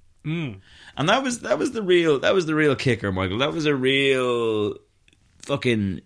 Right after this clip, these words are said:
Speaker 2: earth-shattering phrase to throw around, because if you're hysterical, you might just have to spend some time in a large Gothic building with very heavy doors and a lot of mattresses.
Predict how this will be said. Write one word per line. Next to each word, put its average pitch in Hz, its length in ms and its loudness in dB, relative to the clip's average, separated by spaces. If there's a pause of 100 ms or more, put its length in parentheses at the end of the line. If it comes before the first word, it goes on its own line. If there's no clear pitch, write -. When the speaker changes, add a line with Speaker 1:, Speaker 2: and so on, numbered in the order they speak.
(340)
Speaker 2:
earth-shattering 131 760 0
phrase 110 360 0
to 107 80 -8
throw 107 200 0
around, 110 380 0 (200)
because 143 240 0
if 175 180 2
you're 156 180 4
hysterical, 135 1000 0 (480)
you 95 180 -4
might 175 960 -2
just 160 380 0
have 131 260 -2
to 127 80 -10
spend 120 380 0
some 131 160 -6
time 90 480 -6 (560)
in 104 160 -2
a 107 60 0
large 160 520 2
Gothic 139 420 0
building 92 500 2 (300)
with 101 120 -2
very 170 540 0
heavy 110 340 2
doors 92 580 0 (200)
and 95 120 -4
a 98 40 -4
lot 98 300 -4
of 92 80 -4
mattresses. 90 800 -6